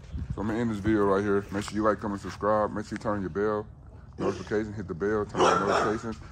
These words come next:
so you do not miss the next video or the puppies getting their ears cut. You know, it's just gonna be a good video, man. Good video. Uh, before, after, just real, real, real unique, uh, footage, man. I know you guys not used to seeing puppies.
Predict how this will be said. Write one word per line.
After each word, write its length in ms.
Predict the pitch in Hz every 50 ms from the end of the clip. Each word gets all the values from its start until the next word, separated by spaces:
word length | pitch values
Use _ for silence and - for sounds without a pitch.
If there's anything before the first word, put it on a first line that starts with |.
| - - -
so 140 | - - 104
you 80 | 98
do 180 | 98 107 110 110
not 200 | 113 117 107 101
miss 180 | 101 107 107 -
the 80 | -
next 200 | 95 101 104 98
video 360 | 87 98 110 107 113 113 110
or 140 | 98 73 82
the 80 | 85 -
puppies 280 | - - 107 98 90
getting 140 | 82 101 98
their 120 | 92 90 82
ears 340 | 78 98 110 107 104 104
cut. 280 | - - 135 123 117 98 - - - - - - - - - - - - - - - - - -
You 60 | 117
know, 200 | 113 110 113 127 131 -
it's 100 | - 135
just 140 | 160 160 160
gonna 140 | 160 165 165
be 60 | 151
a 40 | 139
good 200 | 135 156 151 135
video, 360 | 139 151 147 120 110 101 92
man. 240 | 90 90 95 98 101
Good 180 | 98 120 113
video. 480 | 104 120 117 110 110 110 107 107 107 107 - - - - - - - -
Uh, 100 | - 98
before, 400 | 90 80 - - 120 117 113 95
after, 500 | - 113 123 117 117 104 113 113 110 110 107 - - 95
just 200 | 98 95 - 85
real, 200 | 95 110 117 110
real, 260 | 101 98 107 110 104
real 240 | 98 95 107 104 104
unique, 400 | 101 92 90 90 101 107 104 101 - - - - - - - - - - - -
uh, 180 | - 90 90 85
footage, 400 | - - 113 113 101 87 80 -
man. 360 | 82 82 82 82 82 87 98 - - - - - - - - - - - - - - - - - - - - -
I 40 | -
know 100 | 95 101
you 100 | 101 104
guys 240 | 98 104 98 101 98
not 100 | 110 104
used 180 | 101 107 110 104
to 60 | 95
seeing 280 | 90 - 107 107 101 92
puppies. 460 | - - 113 104 107 104 101 95